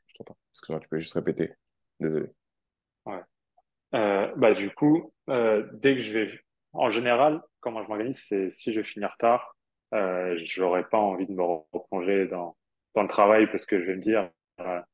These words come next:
Speaker 2: là, en fait, t'as fait que bosser toute ta journée, détends-toi un peu. Euh,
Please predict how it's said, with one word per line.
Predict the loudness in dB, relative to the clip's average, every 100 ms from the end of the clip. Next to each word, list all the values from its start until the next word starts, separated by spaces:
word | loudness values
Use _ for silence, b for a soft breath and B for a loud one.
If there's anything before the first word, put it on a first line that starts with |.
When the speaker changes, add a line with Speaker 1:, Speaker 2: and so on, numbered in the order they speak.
| _ -2
Speaker 2:
là, | 0
en | 2
fait, | 0 -2
t'as | -6
fait | -4 -2
que | -2
bosser | 0 -2 -4
toute | -8
ta | -4
journée, | -2 -2 -4 -6 _ _ _ -8
détends-toi | 0 2 2 0 0
un | 0
peu. | 2 2 0 _ _ _ -6
Euh, | -4 -4